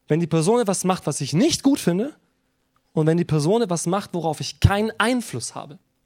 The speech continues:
Es gibt dieses typische Spiel, aufgrund von Corona mache ich's jetzt nicht, aber wo einer halt irgendwie die Augen verbindet, die Arme ausbreitet und nach hinten sich umfallen lassen soll. Ja?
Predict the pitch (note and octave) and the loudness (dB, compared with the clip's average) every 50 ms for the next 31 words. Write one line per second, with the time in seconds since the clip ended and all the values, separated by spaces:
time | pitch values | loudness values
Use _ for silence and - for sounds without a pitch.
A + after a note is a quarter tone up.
0 | _ _ _ _ _ _ _ _ - - - F3+ D3+ E3 D#3 D#3 - - A#3 A#3+ | _ _ _ _ _ _ _ _ -14 -8 -6 -6 -4 -4 -4 -4 -4 -2 0 0
1 | A3 F#3+ - D#3 C3+ - - - G#3 G#3+ A#3+ B3+ C#4 C4+ - _ _ _ - - | 0 0 -2 -4 -6 -6 -4 -2 0 2 2 2 0 -2 -6 _ _ _ -20 -20
2 | - _ _ _ _ - - C#3 - - D#3+ E3 - - C3+ C#3+ C#3 C#3 D#3+ F#3+ | -20 _ _ _ _ -12 -10 -8 -4 -2 -2 -4 -2 -4 -2 -2 -2 0 0 0
3 | G3+ E3+ D#3 E3 D3 D3+ C#3+ - C#3+ - - - F3+ A3+ A#3 - - - - - | 0 0 0 -2 -4 -4 -4 -6 -6 -4 -2 0 0 0 0 -2 -6 -12 -16 -20
4 | - - _ - C#3 C3 C3+ B2+ C#3 C#3+ C#3+ D3 E3 F3+ F#3 E3+ D#3 E3 D#3 D#3 | -20 -20 _ -8 -6 -4 -2 0 0 0 2 2 2 2 2 2 2 0 0 -2
5 | - - - - _ _ _ - C#4 - - D#3+ D3+ D3+ C3+ D3+ - F3 G3 A3+ | -4 -8 -20 -20 _ _ _ -20 -10 -4 -2 0 0 2 0 0 2 2 2 2
6 | A#3 A3+ - G3 E3 G3+ G#3 G#3 G#3+ G#3 - D#3 - F3 F3+ G3 G#3 G3 D#3 F3 | 2 2 0 2 2 4 4 4 2 0 0 -2 -2 0 2 2 2 2 0 -2
7 | E3+ - - - F3+ F3+ F#3 E3+ D#3 D3 - F#3 F#3+ F#3+ F3 - E3 E3 D#3 - | -4 -6 -4 0 0 0 2 2 0 0 0 0 0 0 0 -2 -4 -4 -4 -6
8 | _ _ - - D#3 C#3+ E3 F3+ F3+ F3 - D#3+ C#3+ C3+ C3 C3 A#2+ - B2+ A#2+ | _ _ -8 -6 -2 2 2 2 2 4 2 2 4 4 2 0 0 0 -2 -2
9 | C3 B2 A#2 A#2+ A#2+ _ _ _ _ _ _ _ _ _ - D3 F3+ G#3 G3 G3 | 0 -2 -2 -4 -8 _ _ _ _ _ _ _ _ _ 0 0 2 0 0 -4